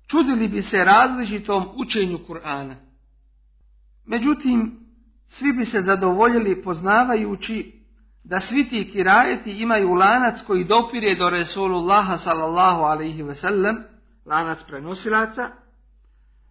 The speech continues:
ali to nije spriječilo uvlačenje sumnje u one koji su došli nakon Resula alaihi sallatu wasalam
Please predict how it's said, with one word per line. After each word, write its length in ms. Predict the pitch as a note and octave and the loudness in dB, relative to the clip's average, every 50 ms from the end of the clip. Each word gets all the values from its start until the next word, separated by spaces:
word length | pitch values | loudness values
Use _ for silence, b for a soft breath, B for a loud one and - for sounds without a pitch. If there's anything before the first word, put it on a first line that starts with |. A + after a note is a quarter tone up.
| _ _ _ _ _ _ _ _ _ _ _ _ _ | _ _ _ _ _ _ _ _ _ _ _ _ _
ali 320 | _ - F4 E4 D4 C4+ B3+ - - - _ _ _ _ _ _ _ _ | _ -4 -2 -2 -2 -4 -6 -10 -16 -20 _ _ _ _ _ _ _ _
to 200 | - B3 A#3+ A3 | 0 2 2 4
nije 300 | A3 B3+ C#4+ C#4+ A#3+ G#3+ | 4 2 2 2 0 -2
spriječilo 720 | - - - F#3 G3 A3 A#3+ A#3+ A#3 - A#3+ A3 A3 G3 | -4 -8 -8 -6 -4 -2 -2 -4 -4 -8 -4 -2 0 0
uvlačenje 880 | E3+ F3 F3 E3+ E3+ F3 F3+ G3 A3+ A3 A3+ - A3+ G#3 F#3+ F#3+ F3 E3 | 0 -2 -4 -2 0 2 4 4 4 2 0 -2 -4 -4 -2 -4 -6 -6
sumnje 640 | - - - G#3+ A#3 B3+ B3+ B3 A#3+ A3 G3 F3 | -8 -8 -6 -4 -4 -2 -2 -2 0 2 2 0
u 200 | D#3 D3+ E3 F3 | 0 -2 0 0
one 320 | G#3 A#3 A#3+ A3 G3 - - | 0 2 2 0 -2 -4 -4
koji 200 | F#3 E3+ E3+ E3 | -4 -4 -4 -4
su 160 | E3 - E3+ | -6 -8 -6
došli 400 | D#3+ F#3+ A3 A#3+ A#3 - G3 E3+ | -2 0 0 0 0 -2 -4 -2
nakon 520 | E3 F3+ G3+ A#3 B3 B3 - A3+ G#3 F3+ | 0 2 2 2 0 0 -4 -4 -2 -2
Resula 400 | F3+ E3+ D#3+ - F#3 F3 F3+ E3 | -4 -6 -6 -6 -4 0 2 4
alaihi 280 | D3+ D3 D3 D3+ D3+ D3 | 4 4 2 0 -4 -6
sallatu 280 | D3 D#3 C#3 C#3 - C3+ | -8 -10 -10 -10 -12 -16
wasalam 520 | C#3 - - D#3+ D3 E3 G3+ G#3+ G#3 - | -16 -12 -10 -6 -4 -2 -2 -4 -4 -6